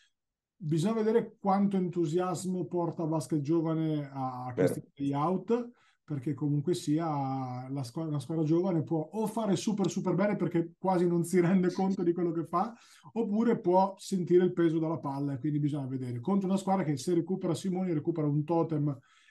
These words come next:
Speaker 1: molto importante, de-, onestamente decisivo per Todi, quindi, quindi vediamo. Perugia Falconara, anche qui la favorita è Perugia per quello che ci ha detto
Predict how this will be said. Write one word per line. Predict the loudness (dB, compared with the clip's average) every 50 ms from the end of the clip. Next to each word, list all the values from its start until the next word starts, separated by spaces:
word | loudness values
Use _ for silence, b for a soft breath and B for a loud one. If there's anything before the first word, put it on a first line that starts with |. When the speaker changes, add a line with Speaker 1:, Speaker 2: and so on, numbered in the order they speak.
| b b
Speaker 1:
molto | 0 2 2 2 0 -2
importante, | -2 -2 -2 0 0 0 0 0
de-, | 0 0 0 -2 -4 -10 -16 -20 -20 -20 -20 _
onestamente | -20 -14 -10 -10 -10 -8 -6 -2 0 0 0 0 0 0
decisivo | 0 -2 0 2 2 4 4 6 4 4 4 4
per | 2 0 -2
Todi, | 0 0 0 0 0 0
quindi, | 2 2 4 4 4 2 0
quindi | 0 0 0 2 2
vediamo. | 0 0 -2 -2 -4 -6 -10 b b b b b b b
Perugia | 2 4 6 6 6 6 4 4
Falconara, | 4 0 0 0 0 0 2 2 2 2 2 2 0 -2 -4 -6 -6
anche | -2 -2 2 4 4 2
qui | 4 4 6 6 6 6 4 -2
la | -6 -6 -6
favorita | -4 -4 -2 2 2 2 2 2 -2
è |
Perugia | -2 0 2 2 2 2 2 0 -2
per | -2 -4 -4
quello | -2 0 0 0
che | 0 0 -2
ci | -4 -2
ha | -2
detto | -2 -2 -2 -2 -4 -4 -4 -4 -8